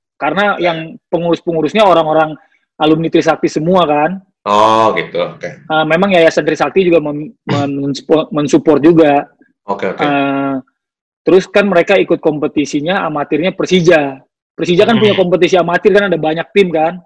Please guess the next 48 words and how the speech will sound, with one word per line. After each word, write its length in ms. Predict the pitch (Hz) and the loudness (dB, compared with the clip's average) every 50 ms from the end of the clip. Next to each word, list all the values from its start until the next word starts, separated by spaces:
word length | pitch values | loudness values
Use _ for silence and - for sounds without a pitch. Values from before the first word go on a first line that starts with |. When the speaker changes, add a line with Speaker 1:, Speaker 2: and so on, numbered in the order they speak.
| _ | _
Speaker 2:
Iya, 320 | _ 107 104 104 101 92 92 | _ 2 2 4 4 2 2
iya. 100 | 90 85 80 | 2 0 0
Speaker 1:
Menteng 320 | 156 151 139 151 151 160 | -2 -4 -4 -4 -4 -4
F 240 | 175 190 190 180 - | -4 -6 -6 -4 -2
C, 160 | - 185 185 | -2 -2 0
Trisakti, 560 | 175 - 165 156 - 185 185 190 180 - - | 0 -2 -4 -4 0 2 2 2 2 0 -4
Speaker 2:
Hmm. 160 | 185 160 165 156 | -4 -2 -2 -2
Speaker 1:
Jayakarta, 480 | 151 151 - 170 180 180 175 170 165 | -2 -2 -2 -2 -4 -4 -6 -8 -8
banyak 240 | 147 139 143 156 165 | -8 -10 -10 -10 -8
lah. 160 | 156 156 139 - _ _ _ _ _ _ _ _ _ _ _ _ _ _ - | -8 -10 -10 -10 _ _ _ _ _ _ _ _ _ _ _ _ _ _ -16
Nah, 60 | 147 139 | -14 -4
saya 160 | - 165 180 | -2 0 0
ikut 320 | 190 - - 190 190 196 190 - _ _ _ _ - | 0 2 4 4 4 4 2 -4 _ _ _ _ -6
tim 160 | 160 156 170 | -4 -4 -4
itu. 480 | 165 156 - 160 156 151 143 143 139 - _ _ _ _ _ - | -6 -4 -2 0 0 0 0 -2 -4 -8 _ _ _ _ _ -14
Speaker 2:
Oke. 80 | - - | -8 -6
Speaker 1:
Waktu 220 | 156 98 92 160 | -4 -2 -2 -2
saya 160 | 165 170 156 156 | 0 -2 -2 -2
lulus 240 | 156 156 156 147 | -2 -4 -4 -6
S 240 | - - 151 143 165 | -6 -10 -8 -4 -4
M, 320 | 156 156 156 156 156 - _ _ _ _ _ _ - | -4 -4 -6 -10 -14 -16 _ _ _ _ _ _ -16
S 80 | 151 - | -6 -4
M 160 | 165 151 151 | -4 -4 -4
A 160 | - 180 180 180 170 | -4 -4 -2 0 0
gitu, 240 | 175 156 202 202 | 0 2 2 0
saya 160 | 196 196 180 170 | 2 0 -2 0
ikut 240 | - 170 160 - _ _ _ _ _ _ _ | -2 -4 -6 -6 _ _ _ _ _ _ _
tim 220 | - 165 156 151 | -6 -6 -6 -4
Trisakti 400 | 143 151 151 - 156 147 - 165 156 147 | -6 -6 -2 -2 -2 -2 0 0 0 0
F 60 | 139 - | 0 -2
C. 80 | - 170 156 147 143 139 135 127 - _ _ _ | -2 0 2 2 2 2 0 -4 -8 _ _ _
Speaker 2:
Mm-mm. 640 | 104 104 107 107 107 104 104 101 98 98 92 90 87 | -14 -10 -8 -8 -6 -6 -6 -6 -6 -8 -8 -8 -8
Speaker 1:
Nah, 480 | 143 147 147 147 143 139 127 123 135 - _ | -6 -6 -6 -6 -6 -8 -10 -10 -16 -20 _
setelah 320 | _ - _ _ 156 151 156 | _ -20 _ _ 0 0 0
itu 140 | 156 - 190 | 0 0 0
kita 220 | 165 180 160 185 165 | -2 0 0 2 2
bawa, 220 | 160 160 165 165 | 4 2 2 2
kita 240 | - - 165 151 165 | 0 -4 -2 -2 -2
juara, 640 | 151 139 151 156 147 147 143 147 160 175 202 226 214 | -2 -2 -2 -2 -2 -2 0 0 2 2 2 0 -2
Trisakti 560 | - 170 - - 165 151 - _ 202 208 220 | -8 -8 -4 -4 -4 -4 -2 _ -2 -2 -2
tahun 180 | 185 180 160 160 | -2 -6 -6 -6
dua 220 | 151 151 151 151 | -4 -4 -2 -2
ribu 160 | 156 156 147 | -2 -4 -4
satu 260 | 151 - 156 151 - 160 | -4 -4 -4 -4 -4 -6
itu 160 | 151 139 180 | -4 -4 -6
juara, 480 | 156 147 156 147 143 139 151 170 190 - - | -4 -4 -4 -4 -2 -2 -4 -4 -4 -6 -8
juara 260 | 151 151 151 156 147 | -8 -4 -4 -4 -4
amatir. 460 | 147 151 147 147 - - 185 220 262 | -4 -8 -10 -12 -4 -2 -2 -2 -2